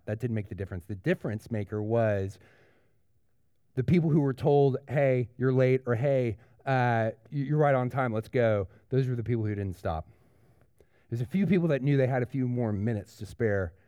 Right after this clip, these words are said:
that offered any kind of help. And these were Princeton Seminary students. And that's not to throw Princeton under the bus. Uh, my seminary would be guilty of the same thing.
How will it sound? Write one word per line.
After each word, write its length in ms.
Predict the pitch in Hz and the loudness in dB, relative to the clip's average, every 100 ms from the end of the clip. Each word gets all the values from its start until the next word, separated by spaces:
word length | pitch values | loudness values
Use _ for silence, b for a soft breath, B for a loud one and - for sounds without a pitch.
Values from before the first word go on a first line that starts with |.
| _ - | _ 0
that 100 | 113 | 2
offered 260 | 107 110 | 2 0
any 160 | 110 101 | 0 -2
kind 200 | 107 92 | -4 -6
of 60 | |
help. 280 | 76 90 76 b b b b b - | -4 -6 -8 b b b b b -4
And 160 | 131 | -2
these 300 | 131 160 165 | 0 0 0
were 480 | 143 147 160 170 165 b b b _ _ _ _ _ _ _ _ | 0 2 2 2 0 b b b _ _ _ _ _ _ _ _
Princeton 500 | - 147 147 - 131 | -6 -4 -4 -4 -4
Seminary 420 | - 139 127 101 | -2 -4 -2 -4
students. 480 | 90 92 80 73 - _ B B B B B B - | -6 -8 -10 -12 -20 _ B B B B B B -12
And 120 | 147 | -8
that's 140 | 143 - | -4 -2
not 140 | 175 | -2
to 80 | 147 | -2
throw 160 | 151 | -4
Princeton 300 | - 127 - | -2 -4 -2
under 100 | 110 | -2
the 60 | 101 | -2
bus. 200 | 95 92 | -2 -2
Uh, 200 | 151 165 156 | 0 2 2
my 220 | 170 160 135 | 0 0 -2
seminary 380 | 117 - 113 104 | -4 -2 0 2
would 160 | 98 95 | 0 -2
be 80 | 104 | 0
guilty 260 | 120 127 | 0 2
of 80 | 110 | -2
the 60 | 110 | 0
same 240 | 135 123 | 0 0
thing. 240 | 104 78 | -2 -6